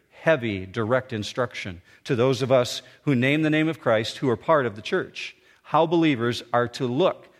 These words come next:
to those in the world. So if you have your Bibles with you this morning, I invite you to turn to Titus, very end of the New Testament if you're not familiar with the,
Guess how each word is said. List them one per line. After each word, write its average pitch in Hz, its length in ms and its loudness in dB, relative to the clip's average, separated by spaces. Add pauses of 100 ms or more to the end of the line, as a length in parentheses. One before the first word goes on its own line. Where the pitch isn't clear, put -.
to - 100 -8
those 107 320 0
in 113 80 -4
the 120 80 -2
world. 113 460 -6 (800)
So 190 100 0
if 143 80 4
you 160 80 6
have 170 80 4
your 147 80 2
Bibles 143 360 4
with 160 120 2
you 160 80 2
this 147 160 -4
morning, 151 260 2
I 127 60 0
invite 131 320 0
you 123 100 -4
to - 20 -8
turn 147 260 -4
to 110 60 -6
Titus, 110 540 -2 (300)
very 170 240 2
end 170 120 2
of 160 60 4
the 147 60 2
New 156 140 2
Testament 160 500 0
if - 100 -10
you're 139 80 -2
not 135 300 -2
familiar 139 440 0
with 139 140 0
the, 113 140 0